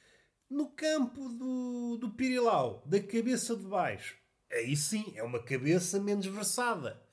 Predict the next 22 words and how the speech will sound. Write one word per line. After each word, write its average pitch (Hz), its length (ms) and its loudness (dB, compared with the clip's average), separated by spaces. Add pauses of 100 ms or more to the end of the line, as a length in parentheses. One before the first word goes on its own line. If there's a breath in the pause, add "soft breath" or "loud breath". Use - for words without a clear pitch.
(120)
Ou 151 140 2
melhor, 185 440 0 (300 loud breath)
podemos 226 380 4
ver 262 220 0
por 262 120 -6
esse 262 220 -2
prisma. 143 520 0 (140)
Uma 202 140 -6
cabeça 226 480 0
menos 226 240 0
versada, 180 680 0
menos 185 320 -2
capaz. 156 640 -4 (320 soft breath)
Mas 113 180 -2
podemos 135 460 0
ver 180 240 2
pelo 214 220 -4
prisma 226 360 -2
otimista. 240 680 -2 (340 soft breath)
É 98 220 -6
alguém 110 460 2
obcecado. 175 800 -2